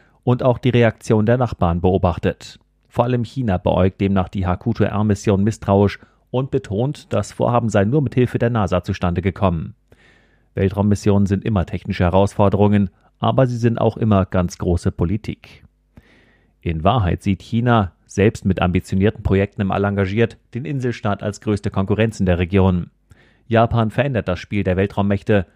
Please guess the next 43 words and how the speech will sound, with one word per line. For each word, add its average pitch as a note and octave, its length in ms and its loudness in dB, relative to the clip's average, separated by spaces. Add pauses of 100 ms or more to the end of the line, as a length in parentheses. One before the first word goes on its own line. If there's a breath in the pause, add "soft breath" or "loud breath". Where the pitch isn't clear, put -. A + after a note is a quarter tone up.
(140 soft breath)
schrieb - 280 -8
etwa B2 320 -2
das A2 180 -2
Nachrichtenportal G2+ 920 0
The A#2 100 0
Diplomat F2+ 560 0
Anfang F#2+ 300 -2
des F#2 160 -2
Jahres. - 560 -6 (680 soft breath)
Denn G2 220 0
sollte F2+ 280 2
iSpace G2 500 0
als F#2+ 180 0
erstes A#2 380 -2
Unternehmen F#2+ 380 2
mit G2+ 140 0
Ressourcen G2+ 400 -2
aus F#2+ 120 0
dem F#2+ 120 0
All F#2 220 2
handeln, A#2 380 2 (260 soft breath)
würde B2 260 2
es B2 80 0
sich, - 320 -2 (100)
im E2+ 180 -6
Gegensatz F2 420 -4
zu F#2+ 100 -6
chinesischen G2+ 560 0
Konkurrenten, G2+ 720 0 (200 soft breath)
immerhin B2 340 0
um A#2 100 -6
einen G2+ 220 -2
Betrieb C3 400 -2
handeln, G#2+ 480 2
der A2+ 120 2
von A2 200 -2
den A2 120 0
Gesetzen G2+ 380 -2
des F#2+ 140 -2
demokratischen G2 720 -2
Staats - 340 -2
reguliert F2+ 460 0
werde. E2 380 0